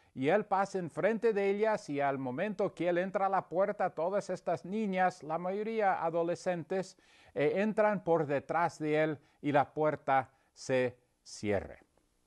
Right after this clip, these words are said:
Ahora, una vez que todos están adentro, eh, la boda ya está por celebrarse, la puerta cerrada, ya no hay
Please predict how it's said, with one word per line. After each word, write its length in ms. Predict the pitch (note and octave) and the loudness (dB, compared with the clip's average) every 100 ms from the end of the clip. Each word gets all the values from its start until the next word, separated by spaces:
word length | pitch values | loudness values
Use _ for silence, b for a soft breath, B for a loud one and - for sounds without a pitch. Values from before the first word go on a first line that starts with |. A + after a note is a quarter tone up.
| _ _ _ _ _ _ _ _ _ - - _ | _ _ _ _ _ _ _ _ _ -20 -20 _
Ahora, 360 | A2 A2 G2+ - _ _ _ _ _ b b b b b b | 4 4 2 -6 _ _ _ _ _ b b b b b b
una 180 | C#3+ A3 | 0 4
vez 240 | A3 G#3 G3+ | 6 4 0
que 140 | C#3 | -6
todos 420 | - E3+ G#3+ G3+ | 2 2 2 0
están 320 | E3+ F3+ E3+ | -4 -4 -2
adentro, 400 | D3+ A#2+ F#2+ - - _ _ _ _ _ _ _ _ b b b b | -2 -4 -6 -14 -20 _ _ _ _ _ _ _ _ b b b b
eh, 440 | G2+ A2 A2 G#2+ G2+ | -4 -2 0 -2 0
la 100 | G2 | 0
boda 340 | A2 G3+ F#3+ | 2 2 2
ya 200 | D3 F3+ | 2 2
está 340 | F#3+ - E3 - | 0 -2 -4 -2
por 160 | B2+ | -8
celebrarse, 720 | - D3 C3+ A2+ F#2+ - - _ _ _ _ _ - | -6 -4 -2 -2 -4 -6 -18 _ _ _ _ _ -6
la 200 | G#2 - | -6 0
puerta 560 | F3 G#3+ - F#3+ F3+ - - | 2 2 0 -2 -2 -6 -20
cerrada, 720 | - G2+ G#2+ B2+ G#2 D2+ _ _ _ _ _ _ _ _ _ _ _ _ | -8 -6 0 2 0 -4 _ _ _ _ _ _ _ _ _ _ _ _
ya 300 | G#2+ B2+ C#3 | -2 0 0
no 260 | C3+ C3+ - | -2 -6 -2
hay 280 | A2 G#2 | -2 -2